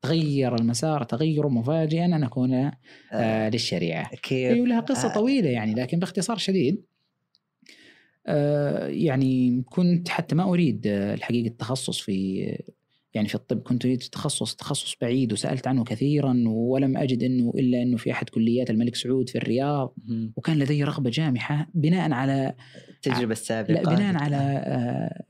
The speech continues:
Speaker 1: شريط فيديو شاهدته
Speaker 2: مم.
Speaker 1: لأحد الدكاترة في هذا المجال.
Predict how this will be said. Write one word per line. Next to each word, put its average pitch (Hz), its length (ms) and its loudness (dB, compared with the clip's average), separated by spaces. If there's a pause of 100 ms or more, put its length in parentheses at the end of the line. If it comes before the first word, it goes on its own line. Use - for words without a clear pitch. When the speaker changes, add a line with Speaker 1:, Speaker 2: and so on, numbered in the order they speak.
(100)
Speaker 1:
شريط 165 340 -2
فيديو 156 220 0
شاهدته 127 560 -2
Speaker 2:
مم. 113 380 -4 (160)
Speaker 1:
لأحد 131 300 0
الدكاترة 131 560 0
في 117 180 0
هذا 156 200 2
المجال. 127 520 2